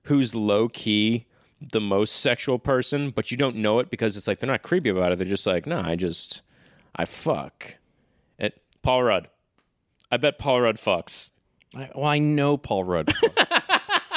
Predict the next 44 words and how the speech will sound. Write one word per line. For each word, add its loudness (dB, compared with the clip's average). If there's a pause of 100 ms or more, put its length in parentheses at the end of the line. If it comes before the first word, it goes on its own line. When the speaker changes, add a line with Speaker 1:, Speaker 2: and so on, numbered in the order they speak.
(180)
Speaker 1:
<laughs> -2
Speaker 2:
I 2
know 4
for 4
a 2
fact 0
that -2
Paul -4
Rudd 0 (100)
fucks. -6 (340)
Speaker 1:
You, 2
you 2
feel 2
like 4
you're 2
very 4
upset 2
with 0
that 4
answer. 2 (680)
Speaker 2:
It's 2 (1600)
Speaker 1:
What -16
do 2
you 2
Speaker 2:
he's 2
Speaker 1:
got? 4
Speaker 2:
not 4 (160)
out. 0
It's -6
not -2
open. -2 (320)
Speaker 1:
It 2
needs 2
to -2
be 2
more 4
like, 2
"No, 2
this 0
is -4
my 2
thing." 0
Speaker 2:
I 2
mean, 2